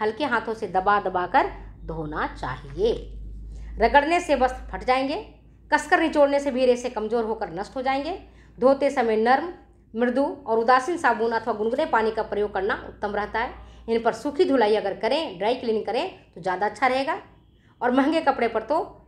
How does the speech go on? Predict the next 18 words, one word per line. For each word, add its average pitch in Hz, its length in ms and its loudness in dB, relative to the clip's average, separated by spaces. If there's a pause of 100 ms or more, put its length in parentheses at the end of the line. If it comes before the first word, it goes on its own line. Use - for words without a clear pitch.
ड्राई 214 200 2
क्लीनिंग 185 380 -4
ही 254 160 -2
किया 220 200 0
जाना 151 260 -8
चाहिए। - 360 -20 (880)
और 294 160 8
अब 247 360 -2
देखते 302 240 0
हैं 330 160 -4
क्रीज 269 200 -2
रेजिस्टेंस, 320 640 -2 (300)
जिसको 190 220 -10
हम 196 60 -4
सलवट 240 320 0
प्रतिरोधकता 294 540 0
कहते 320 280 -2
हैं। 359 480 -4